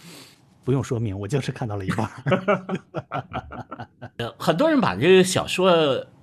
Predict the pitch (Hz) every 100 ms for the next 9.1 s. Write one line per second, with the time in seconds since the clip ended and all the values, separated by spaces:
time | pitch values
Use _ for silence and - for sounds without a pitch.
0 | - 123 110 98 95 90 - - 107 123
1 | 151 220 196 104 82 143 180 180 - -
2 | - - 170 202 160 156 160 170 - 156
3 | 139 120 117 110 104 104 - - - -
4 | 98 98 95 92 92 90 85 92 113 117
5 | 143 113 104 95 - - - - - -
6 | 190 127 131 95 101 - 220 - 196 120
7 | 80 82 123 151 185 220 175 - - -
8 | - _ - 139 113 120 160 135 131 120